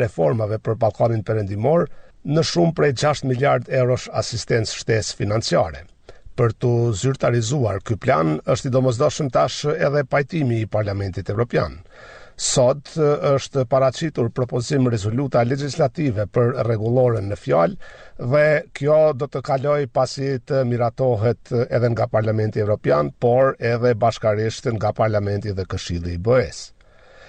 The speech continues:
Krahas kushtëzimeve të cilat i ka propozuar më herët Komisioni Evropian, Parlamenti ka kërkuar edhe masa shtesë me të cilat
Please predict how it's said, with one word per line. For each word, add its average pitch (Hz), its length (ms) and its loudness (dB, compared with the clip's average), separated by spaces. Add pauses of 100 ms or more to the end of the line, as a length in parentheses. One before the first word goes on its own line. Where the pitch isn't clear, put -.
(140)
Krahas 127 480 0
kushtëzimeve 131 720 -2
të 120 160 -6
cilat 127 380 0 (180)
i 131 160 -6
ka 120 180 2
propozuar 127 600 0
më 123 180 0
herët 127 380 0
Komisioni 110 480 -2
Evropian, 123 540 -2 (420)
Parlamenti 139 500 0
ka 151 160 0
kërkuar 160 440 0
edhe 151 120 0
masa 147 380 0
shtesë 131 560 -2
me 113 100 0
të 120 160 -4
cilat 131 380 0